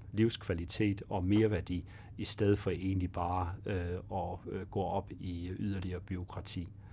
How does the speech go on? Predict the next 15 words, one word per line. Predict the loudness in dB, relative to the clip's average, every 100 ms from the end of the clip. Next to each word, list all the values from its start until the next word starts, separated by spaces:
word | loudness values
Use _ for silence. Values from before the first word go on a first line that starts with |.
| -16 -14 -14 -14 -2
Så | 2 4
de | 4
rette | 10 10 10
ord | 6 6 6 4
skal | 2 -2
siges | -2 0 0 -2
omkring | -2 -6 -2 0 0 -2 -12 -10
E | -4 -4 -2
U. | -6 -8 -14 -14 -16 -16 -14 -14 -14 -14 -14 -14 -12 -12 -10 -12 -14 -6 8
Jeg | 12
håber, | 12 12 12
at, | 8 6 2 8
øh, | 10 12 12 12 10 8 6
vi | 6
nu | 8 8